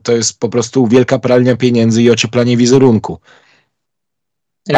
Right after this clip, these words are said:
Speaker 1: A
Speaker 2: najbardziej,
Speaker 1: N B A,
Speaker 2: tak.
Speaker 1: N B A, mundial, y, piłkarski to są najlepsze okazje, żeby, żeby się właśnie w taki sposób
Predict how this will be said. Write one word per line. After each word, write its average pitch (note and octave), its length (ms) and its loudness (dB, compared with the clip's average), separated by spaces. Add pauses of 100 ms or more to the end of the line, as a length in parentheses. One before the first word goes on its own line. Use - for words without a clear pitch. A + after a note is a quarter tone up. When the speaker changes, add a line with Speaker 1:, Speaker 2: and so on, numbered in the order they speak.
Speaker 1:
A - 20 4
Speaker 2:
najbardziej, C#3 440 2
Speaker 1:
N C3+ 80 4
B C3+ 40 0
A, - 20 0
Speaker 2:
tak. C3 100 -8
Speaker 1:
N C#3+ 140 -2
B C#3 80 -6 (260)
A, C#3 40 -2
mundial, C#3 580 0 (380)
y, B2+ 80 -6
piłkarski C3 580 -4
to A2+ 60 -16
są C#3 140 -10
najlepsze C3+ 420 -2
okazje, G2+ 360 -10
żeby, G2+ 440 -6
żeby F#2+ 320 -6
się F#2+ 220 -6
właśnie F#2+ 380 -4
w F2+ 40 -12
taki - 160 -8
sposób - 400 -8